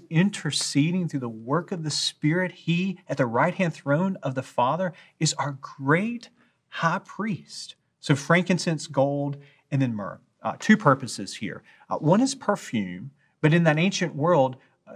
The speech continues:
you have to think that perfume was utilized to cover up smells also, and most often the smell of death. So myrrh was used as,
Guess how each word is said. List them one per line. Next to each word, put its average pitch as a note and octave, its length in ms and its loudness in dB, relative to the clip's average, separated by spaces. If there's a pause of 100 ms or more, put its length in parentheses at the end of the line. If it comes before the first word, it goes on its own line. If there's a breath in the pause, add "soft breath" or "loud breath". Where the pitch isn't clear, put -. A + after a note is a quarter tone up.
you D3+ 160 -2
have F#3 160 4
to E3 100 -4
think D3+ 580 0
that C3 340 0
perfume G3 480 2
was C3+ 240 0
utilized C#3 560 0
to C#3 60 -14
cover D3 340 0
up G2 120 -6
smells A2+ 760 -6 (400 soft breath)
also, - 680 0
and B2 220 -6 (100)
most C#3 560 2
often A2+ 320 -2
the A#2 60 -8
smell B2 400 -4
of F#2 100 -14
death. - 200 -16 (720)
So D3 200 4
myrrh E3+ 360 4
was C3+ 300 -2
used C3 580 0
as, C3+ 340 2